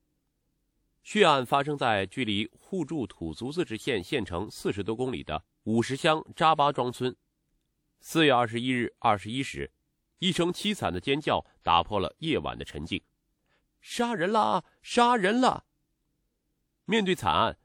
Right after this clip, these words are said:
村民们无一例外地选择了沉默。独自在家的女人们住在了一起，案发院子周围的邻居也都搬了出来。一时间，整个村子被阴霾笼罩，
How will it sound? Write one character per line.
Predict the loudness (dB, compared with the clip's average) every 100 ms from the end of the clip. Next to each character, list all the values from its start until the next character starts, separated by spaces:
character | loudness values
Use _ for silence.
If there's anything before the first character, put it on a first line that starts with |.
| _
村 | -2 0
民 | 2
们 | 0 -2
无 | -4 -4
一 | -2 -4
例 | -2
外 | 0 0
地 | 0 -6 _
选 | -4 -2
择 | -2
了 | -6
沉 | -8 -8
默。 | -6 -6 -8 _ _ _ _ _ _ _ _ 0
独 | 0
自 | 2 2
在 | 2 2
家 | 2
的 | 0
女 | -2
人 | -2 -2
们 | -2 -4 _ -4
住 | -2
在 | 0 -2
了 |
一 | -2 -6
起， | -14 -18 -20 _ _ _ _
案 | 2 2
发 | 4 4
院 | 2 0
子 | 0
周 | 2
围 | 2 2
的 |
邻 | 0 -2
居 | -2 -6 -6 _
也 | -4
都 | -2
搬 | 0 0
了 | -2
出 | -8 -12
来。 | -14 _ _ _ _ _ _ -2
一 | 0
时 | 0 0
间， | 0 0 -2 _ 0
整 | 2 2
个 | 0 -2
村 | -2 -4
子 | -4 -6
被 | -6 -4
阴 | -4 -4
霾 | -2 -2
笼 | -4 -8
罩， | -6 -6